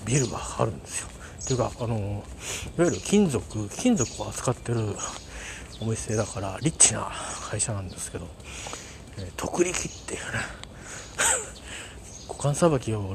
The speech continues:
ご存知の方はちょっとびっくりしませんか？ねえ。で、落語好きの人には、高野高尾に、えー、徳力にと。で、ちょっと行くとね、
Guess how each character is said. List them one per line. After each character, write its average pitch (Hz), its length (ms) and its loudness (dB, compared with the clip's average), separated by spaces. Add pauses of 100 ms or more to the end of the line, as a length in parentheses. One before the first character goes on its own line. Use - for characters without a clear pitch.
(220)
ご 120 60 4
存 127 160 6
知 - 20 2
の 107 80 0
方 107 180 0
は 101 80 0
ち - 60 -2
ょ 139 40 4
っ - 20 0
と - 80 2
び 113 100 4
っ 113 40 -2
く - 100 6
り 143 80 10
し 107 40 2
ま 113 80 2
せ 104 80 0
ん 104 60 -2
か？ - 120 0 (1000)
ね 104 40 -2
え。 117 500 2
で、 107 80 -2
落 101 220 0
語 160 80 6
好 160 100 2
き 160 100 2
の 156 80 0
人 156 140 2
に 131 100 6
は、 92 200 -2 (800)
高 - 180 0
野 156 160 4
高 135 380 0
尾 - 20 2
に、 113 220 -6 (1080)
え 101 520 -2 (1200)
ー、 - 20 -10
徳 143 200 4
力 139 220 6
に 120 120 2
と。 - 140 -8 (1040)
で、 - 80 0
ち - 80 2
ょ - 20 4
っ - 40 -2
と 349 100 8
行 - 20 4
く - 80 0
と 120 100 2
ね、 185 160 8